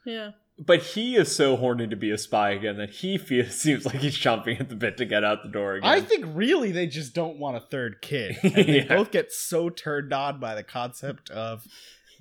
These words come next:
Speaker 3: doing spy stuff that if either of them gets into it,
Speaker 2: <laughs>
Speaker 3: they will probably get pregnant again, 'cause there's no time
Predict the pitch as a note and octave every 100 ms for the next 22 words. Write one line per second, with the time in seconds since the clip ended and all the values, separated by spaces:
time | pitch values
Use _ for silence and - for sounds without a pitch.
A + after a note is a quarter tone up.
0 | A#2 _ - E3 D3 C3 - D3+ G3+ A#3+
1 | - C#3 G#2+ A2 - C3 - D3 - -
2 | D#3+ G3 G3 F#3 D#3+ D#3+ D3+ D3 C#3+ -
3 | F3 D#3+ A2+ G#2+ G#2 - _ _ C3+ D#3+
4 | D3+ C#3+ - D#3 D3 C#3 B2 B2 - B2
5 | G#2 F#2+ G2+ G2 F2+ - - A#2 C#3+ C3
6 | D3 F3+ F#3 F3+ - D3+ B2 G2